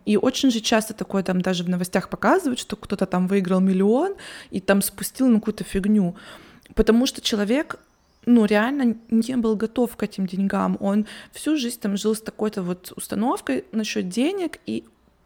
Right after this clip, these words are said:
он даже не думал о том, что теоретически можно сделать с суммой больше, чем та, к которой он привык. Ну, и поэтому там спустил на всякую фигню. А люди, которые, а,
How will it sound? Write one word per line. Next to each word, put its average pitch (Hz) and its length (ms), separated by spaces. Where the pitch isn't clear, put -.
он 220 200
даже 254 300
не 226 220
думал 240 580
о 196 80
том, 285 340
что - 240
теоретически 226 720
можно 214 380
сделать 233 380
с - 220
суммой 240 400
больше, 220 560
чем 202 320
та, 220 180
к 220 80
которой 208 260
он 196 120
привык. 185 560
Ну, 311 120
и 359 40
поэтому 214 300
там 190 100
спустил 233 360
на 214 80
всякую 202 340
фигню. 196 460
А 196 460
люди, 240 320
которые, 240 760
а, 214 480